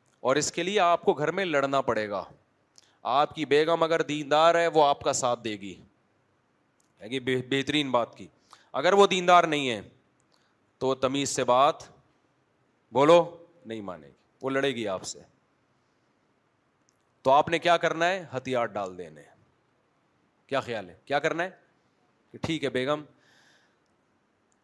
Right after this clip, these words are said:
میں گھر میں ماحول کو خراب نہیں ہونے دینا چاہتا، اب جیسے آپ میری بچی کو کپڑے پہناؤ گی ایسے ہی میں پہناؤں گا۔ ہتھیار ڈال لیں آپ نے۔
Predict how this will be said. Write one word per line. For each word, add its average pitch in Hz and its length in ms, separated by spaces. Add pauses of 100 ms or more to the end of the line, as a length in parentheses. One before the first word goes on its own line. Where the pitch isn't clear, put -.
(600)
میں 139 300
گھر 139 120
میں 147 200 (220)
ماحول 127 380
کو 139 100
خراب 127 340
نہیں 143 220
ہونے 139 220
دینا 135 260
چاہتا، 151 480 (140)
اب 131 160 (180)
جیسے 135 340
آپ 143 340
میری 143 220
بچی 143 280
کو 143 100
کپڑے 147 260
پہناؤ 139 380
گی 160 220
ایسے 127 280
ہی 131 100
میں 113 140
پہناؤں 95 380 (100)
گا۔ - 140 (680)
ہتھیار 143 240
ڈال 190 180
لیں 196 120
آپ 160 200
نے۔ 104 120